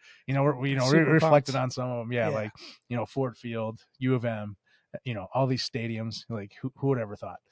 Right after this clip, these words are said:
Speaker 2: I'm more excited about the stuff tomorrow.
Speaker 1: Yeah, tomorrow's exciting, guys.
Speaker 2: Yeah.
Speaker 1: And we'll let you know what happens. <laughs>
Speaker 2: Yeah.
Speaker 1: Yeah, so
Speaker 2: Might be able to find us in some, uh,
Speaker 1: <laughs>
Speaker 2: northern locations.
Speaker 1: Uh,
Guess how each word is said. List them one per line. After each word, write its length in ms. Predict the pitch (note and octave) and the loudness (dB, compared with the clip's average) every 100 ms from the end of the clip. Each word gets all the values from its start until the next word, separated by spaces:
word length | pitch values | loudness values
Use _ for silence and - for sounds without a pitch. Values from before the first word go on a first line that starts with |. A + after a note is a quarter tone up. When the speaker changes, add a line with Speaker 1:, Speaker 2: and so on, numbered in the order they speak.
| - - | -12 -4
Speaker 2:
I'm 120 | F#3 | 0
more 140 | E3 | 0
excited 280 | C#3 D3 C3 | -2 -6 -8
about 160 | A#2+ - | -10 -14
the 40 | |
stuff 220 | - B2 | -16 -16
tomorrow. 260 | - A2 G#2 | -16 -18 -2
Speaker 1:
Yeah, 220 | D3 C3+ | 4 4
tomorrow's 420 | C3+ C#3+ C#3 C3 A2 | 4 4 4 4 0
exciting, 360 | - G2 G#2 | -8 -10 -10
guys. 160 | G#2+ - | -10 -4
Speaker 2:
Yeah. 80 | C3 | 4
Speaker 1:
And 80 | E3+ | 8
we'll 100 | F3+ | 12
let 180 | F#3 | 12
you 60 | F3+ | 12
know 160 | F3+ F3+ | 10 12
what 100 | E3+ | 12
happens. 420 | E3+ C#3+ C#3+ - | 8 6 0 -2
<laughs> 240 | - F#3+ - | -2 0 4
Speaker 2:
Yeah. 840 | - - F3+ - G#3+ F#3+ E3+ C#3 D3+ | 2 4 2 6 4 6 4 6 10
Speaker 1:
Yeah, 320 | D#3 D3+ C#3+ | 10 10 4
so 260 | - D3 C#3 | 6 8 8
Speaker 2:
Might 60 | |
be 60 | F#3 | 8
able 140 | F#3 | 6
to 80 | E3 | 0
find 240 | - F3 E3+ | -2 -2 0
us 160 | D#3+ | -2
in 100 | D#3 D3+ | 2 4
some, 220 | D#3+ D#3 | 6 6
uh, 520 | D3+ D3 C#3+ D3+ D3 - | 4 6 4 4 -2 0
Speaker 1:
<laughs> 320 | C#3+ B2 _ - | -4 -4 _ -4
Speaker 2:
northern 440 | E3+ F3 E3 E3 | 0 2 2 0
locations. 720 | D3+ C#3+ D3+ D3 C3+ C3+ - | -2 -4 -6 -6 -8 -12 2
Speaker 1:
Uh, 120 | C#3 | 2